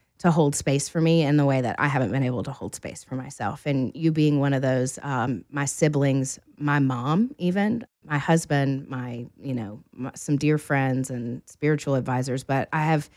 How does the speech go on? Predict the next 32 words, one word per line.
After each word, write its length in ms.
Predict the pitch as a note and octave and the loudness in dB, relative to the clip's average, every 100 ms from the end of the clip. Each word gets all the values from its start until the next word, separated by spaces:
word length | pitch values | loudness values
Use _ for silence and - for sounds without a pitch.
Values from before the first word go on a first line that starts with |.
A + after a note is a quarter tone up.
| _ - | _ 0
and 160 | E3+ | 0
clients. 720 | - G#3+ F#3 C#3 - - - - | 2 4 4 2 -4 -14 -18 -2
Let 100 | E3 | 2
me 100 | F#3 | 2
say 220 | F3+ E3+ | 4 2
that. 240 | D#3+ C3 C#3 | 2 2 2
I 80 | |
have 340 | D3+ D#3 C#3+ - _ _ _ _ - | 2 2 2 -2 _ _ _ _ 0
lots 340 | F3 G#3 G#3+ | 4 4 4
of 140 | A3+ A3 | 0 0
clients 480 | - D3 D3 C3+ D#3 | 0 2 2 2 0
and 100 | C#3+ | 2
people 280 | D#3 D#3 | 0 2
that 120 | D#3 D#3+ | 2 4
I 80 | |
work 220 | D3+ D3+ D#3 | 4 2 2
with, 180 | C#3 | 0
and 80 | D3 | 0
I 100 | C#3+ | 0
get 140 | D#3 E3 | 2 4
a 60 | |
little 240 | E3+ G3 F3 | 6 6 6
emotional 560 | D#3 D3+ - D#3+ F3 | 4 2 2 2 2
saying 300 | F3 D#3+ D3+ | 2 2 4
it 120 | C#3 | 2
because 280 | - D3+ D3+ | 0 2 2
there 120 | D3 | 2
are 60 | D3 | 2
just 260 | D3 D#3+ - | 0 -4 -2
people 320 | F3+ F3+ E3+ | -2 2 0
that 160 | C3+ | 0
say, 300 | - D3 C#3+ | 0 0 0